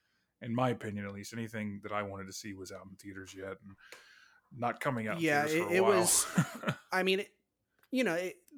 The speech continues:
Speaker 2: summertime is usually reserved for the blockbusters, the big,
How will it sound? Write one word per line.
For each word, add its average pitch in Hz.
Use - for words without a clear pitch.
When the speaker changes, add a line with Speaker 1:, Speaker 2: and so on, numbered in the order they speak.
Speaker 2:
summertime 220
is 160
usually 180
reserved 139
for 135
the 131
blockbusters, 131
the 139
big, 131